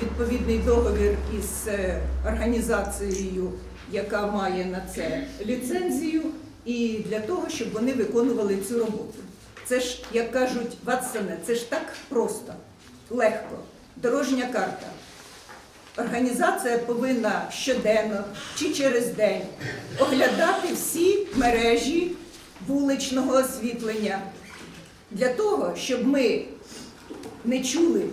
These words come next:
від виборців, що вдень освітлені, е, ці вулиці і працює освітлення вдень. Розумієте? Просто соромно вийти в селище, зайти або в магазин,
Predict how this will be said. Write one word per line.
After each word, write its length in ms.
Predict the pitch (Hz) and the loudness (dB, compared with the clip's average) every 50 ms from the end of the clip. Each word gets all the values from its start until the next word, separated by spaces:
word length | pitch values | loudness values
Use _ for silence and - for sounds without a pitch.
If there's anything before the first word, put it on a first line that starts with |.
| - - | -4 -4
від 160 | - - - | -4 -4 -2
виборців, 640 | - - 359 427 466 240 233 226 220 - 240 233 - - - 262 254 - - - | 0 2 2 2 4 4 2 2 4 4 4 6 6 6 4 4 0 -2 -4 -6
що 260 | - - - 415 415 | -4 0 2 2 2
вдень 420 | - 196 180 240 214 208 190 185 180 - - - - - - - - | 2 2 2 4 4 4 2 0 -4 -6 -10 -12 -14 -14 -12 -6 -4
освітлені, 960 | 233 233 - - 226 - 403 427 - - 277 233 233 220 196 180 175 - 156 151 - - - - - - - - - | -4 -4 -4 0 4 4 4 4 4 4 4 4 4 4 0 -2 -2 -4 -6 -8 -12 -12 -12 -12 -12 -10 -8 -6 -2
е, 300 | 196 185 185 185 180 180 175 - - - | 0 2 2 2 2 0 -2 -6 -8 -6
ці 140 | - - 277 | -2 0 0
вулиці 460 | 254 277 285 247 214 190 - 185 - - - - - - - - - | 2 2 2 2 2 2 0 -2 -6 -8 -10 -14 -14 -16 -14 -8 -6
і 60 | 254 | -4
працює 800 | - - 262 247 - - - 370 381 392 349 302 - - - - | 0 2 2 2 2 2 4 6 8 8 8 8 6 6 4 2
освітлення 720 | 233 - - - - 359 427 - - 269 220 214 214 202 208 202 202 | -2 -4 -2 0 4 4 4 4 4 2 0 0 0 -2 -2 -2 0
вдень. 280 | - 240 226 - - - - - - - - - - - - - - - - - | 4 4 4 4 2 0 -6 -10 -12 -14 -16 -16 -14 -14 -14 -16 -16 -14 -10 -6
Розумієте? 600 | 330 285 262 359 381 427 415 370 - - 202 180 - - - - - | -4 -2 2 2 4 4 4 2 2 2 -2 -4 -4 -8 -12 -12 -8
Просто 360 | - - 381 - - - 370 339 359 | -4 -2 -2 -2 -2 -2 -4 -2 0
соромно 420 | 381 427 427 427 392 349 302 294 | 0 0 2 2 2 2 2 2
вийти 460 | 285 208 - 359 359 339 339 311 - 220 | 0 0 0 2 2 2 0 0 0 0
в 80 | 214 | 0
селище, 760 | - - 339 392 453 453 415 - - - - - 190 170 170 - - - - - - - - - - - 202 - | -2 -4 -2 0 2 2 2 2 2 0 -2 -4 -4 -4 -6 -8 -12 -16 -18 -18 -20 -20 -20 -18 -14 -8 -4 0
зайти 580 | 254 240 233 - - - 370 370 370 - - - - | 2 2 2 2 4 6 6 6 6 6 4 0 -2
або 220 | - 233 196 - | -2 -2 0 0
в 140 | 349 339 330 | 0 2 2
магазин, 520 | 302 - - 233 233 - 330 330 302 208 | 2 2 2 2 0 0 -2 -2 0 -2